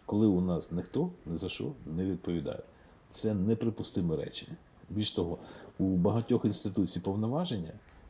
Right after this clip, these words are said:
от, які вони використовують на власний розсуд, для власного збагачення, от, не працюють на державу і за це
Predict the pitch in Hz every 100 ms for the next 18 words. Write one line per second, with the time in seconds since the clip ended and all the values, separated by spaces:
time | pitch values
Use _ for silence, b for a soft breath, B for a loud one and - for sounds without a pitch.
0 | - - - 82 87 80 78 - - -
1 | - - 90 107 123 104 104 104 98 87
2 | 92 101 98 - 90 87 82 98 98 90
3 | 87 85 82 82 85 90 156 180 - -
4 | - - 87 110 113 113 92 90 87 82
5 | 78 87 82 78 123 151 180 b b b
6 | b b b - 98 92 85 90 120 131
7 | 120 - 101 90 95 95 92 90 107 139
8 | - - 90 87 - 127